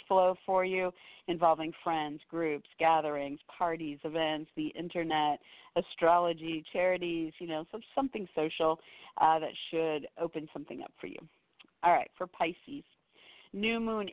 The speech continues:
energy starts on Saturday the fourth, and this is going to open up two weeks of momentum for you guys,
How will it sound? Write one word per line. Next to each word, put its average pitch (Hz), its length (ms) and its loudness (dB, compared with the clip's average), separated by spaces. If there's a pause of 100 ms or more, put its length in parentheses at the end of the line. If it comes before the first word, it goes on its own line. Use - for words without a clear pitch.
energy 214 580 -4 (100)
starts 208 440 2
on 185 280 0
Saturday 185 380 4
the 175 120 -6 (140)
fourth, 196 360 0 (240)
and 185 420 2
this 196 220 -6
is 202 160 -16
going 190 240 -4
to - 120 -6
open 175 220 -2
up 175 120 0 (180)
two 214 100 -6
weeks 196 280 -8
of 180 140 -6
momentum 170 680 -2
for - 120 -8
you 160 360 -2
guys, 277 400 4